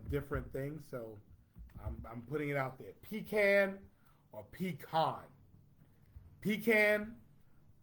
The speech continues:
or pecan? All right? All right.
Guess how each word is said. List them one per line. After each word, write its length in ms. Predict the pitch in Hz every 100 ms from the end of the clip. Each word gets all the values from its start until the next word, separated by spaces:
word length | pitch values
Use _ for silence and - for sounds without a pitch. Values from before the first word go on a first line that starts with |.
| -
or 100 | - -
pecan? 440 | - 175 175 143 107 76 - _ _ _ - _ _ _ _ _ _ 104
All 80 | 117
right? 320 | 151 180 196 - _ _ _ _ _ _ _ _ _ - - _ -
All 120 | 117 127
right. 320 | 135 147